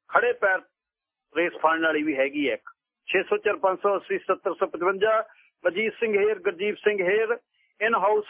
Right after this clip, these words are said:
ਫਾਈਨੈਂਸਿੰਗ ਆ। ਜੇ ਬੈਂਕਾਂ ਤੇ ਕ੍ਰੈਡਿਟ ਯੂਨੀਅਨ ਨਹੀਂ ਕਾਰ ਤੇ ਲੋਨ ਦੇਣੀ ਹੈ, ਇਹਦਾ ਇਹ ਨਹੀਂ ਮਤਲਬ ਕਾਰ ਨਹੀਂ ਮਿਲੂ, ਕਾਰ ਪੱਕੀ ਤੁਹਾਨੂੰ ਮਿਲੇਗੀ, ਵਿਆਜ ਵੀ ਘੱਟ। ਛੇ ਸੌ ਚਾਰ ਪੰਜ ਸੌ ਅੱਸੀ ਸਤੱਤਰ ਸੌ ਪਚਵੰਜਾ, ਹੇਅਰ ਮੋਟਰਸ ਡਾਟ ਕਾਮ। ਸਾਡੀ ਮੰਗ ਤਾਂ ਜੀ ਤੁਹਾਡੀ ਵਾਰੀ ਹੈ।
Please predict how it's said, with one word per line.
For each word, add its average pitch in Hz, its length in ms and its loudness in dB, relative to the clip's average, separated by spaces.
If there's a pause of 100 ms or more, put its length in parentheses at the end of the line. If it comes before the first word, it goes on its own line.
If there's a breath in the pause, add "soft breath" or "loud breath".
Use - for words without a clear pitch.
ਫਾਈਨੈਂਸਿੰਗ 196 540 0
ਆ। 220 80 4
ਜੇ 196 140 0
ਬੈਂਕਾਂ 214 460 -2
ਤੇ 208 140 -2
ਕ੍ਰੈਡਿਟ 190 320 0
ਯੂਨੀਅਨ 202 360 0
ਨਹੀਂ 220 280 0
ਕਾਰ 185 240 2
ਤੇ 196 160 -2
ਲੋਨ 180 260 0
ਦੇਣੀ 190 300 0
ਹੈ, 208 60 -2
ਇਹਦਾ 196 160 2
ਇਹ 196 160 -2
ਨਹੀਂ 240 100 -6
ਮਤਲਬ 233 300 0
ਕਾਰ 202 300 2
ਨਹੀਂ 202 100 -4
ਮਿਲੂ, 185 220 0 (500)
ਕਾਰ 170 280 2
ਪੱਕੀ 214 460 -4
ਤੁਹਾਨੂੰ 156 280 0
ਮਿਲੇਗੀ, 127 400 -4 (1120)
ਵਿਆਜ 196 340 0
ਵੀ 247 140 -2
ਘੱਟ। - 460 -2 (140)
ਛੇ 214 180 0
ਸੌ 226 120 -2
ਚਾਰ 226 180 -2
ਪੰਜ 214 260 -2
ਸੌ 214 140 0
ਅੱਸੀ - 200 -8
ਸਤੱਤਰ 208 380 -4
ਸੌ 202 100 -2
ਪਚਵੰਜਾ, 208 440 0
ਹੇਅਰ 202 220 -2
ਮੋਟਰਸ 170 320 -2
ਡਾਟ 165 240 4
ਕਾਮ। 170 200 2 (600)
ਸਾਡੀ 208 240 0
ਮੰਗ 226 180 0
ਤਾਂ 247 160 2
ਜੀ 254 80 -2
ਤੁਹਾਡੀ 214 300 2
ਵਾਰੀ 214 380 0
ਹੈ। 147 160 -2